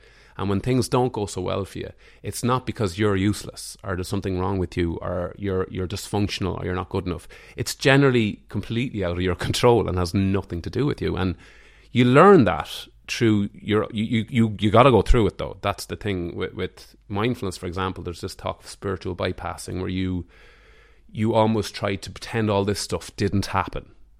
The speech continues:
or any traumas that you would have experienced. Let's just pretend it didn't happen. I'll just meditate my way out of it and I'll be grand. You gotta go through it. And it's not nice. And most of the time you need help. I did.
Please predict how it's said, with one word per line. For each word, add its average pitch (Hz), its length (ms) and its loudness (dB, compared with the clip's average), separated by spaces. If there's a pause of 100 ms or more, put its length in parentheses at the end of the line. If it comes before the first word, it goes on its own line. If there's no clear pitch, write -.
or 95 100 -4
any 98 160 0
traumas 104 540 -4
that 101 160 -10
you 95 60 -4
would 87 80 -2
have 87 80 -8
experienced. 82 220 -12 (100)
Let's - 60 -8
just - 180 -8
pretend 107 280 -6
it 98 40 -10
didn't 101 160 -8
happen. 95 280 -8
I'll 85 120 -10
just 90 180 -10
meditate 107 540 -2
my 98 100 -10
way 92 180 -4
out 92 160 -6
of 92 80 -12
it 92 120 -18
and 82 100 -16
I'll 76 100 -12
be - 100 -18
grand. 92 600 -8 (640)
You 101 140 -2
gotta 95 240 2
go 90 100 -2
through - 360 -8
it. - 60 -18 (540)
And 95 100 -8
it's 90 200 -10
not 104 200 -2
nice. - 540 -6 (160)
And 92 320 -6 (180)
most 104 560 2
of - 60 -14
the 90 80 -6
time 87 260 -8
you 87 60 -6
need 85 140 -6
help. 85 360 -6
I 98 140 -4
did. 82 220 -8